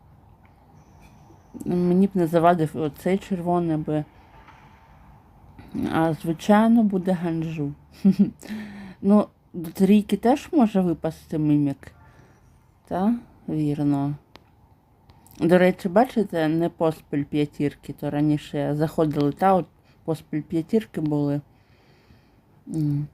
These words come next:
так. Де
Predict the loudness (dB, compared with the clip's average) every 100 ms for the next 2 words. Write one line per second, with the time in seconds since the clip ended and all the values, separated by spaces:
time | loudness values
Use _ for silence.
0 | -8 -6 -4 -4 -6 -8 -12 -16 -20 -20
1 | -20 -20 _ _ _ _ _ _ -20 _
2 | _ _ -20 _ _ _ _ _ _ _
3 | _ _ _ _ _ _ _ _ _ -10
4 | -8 -10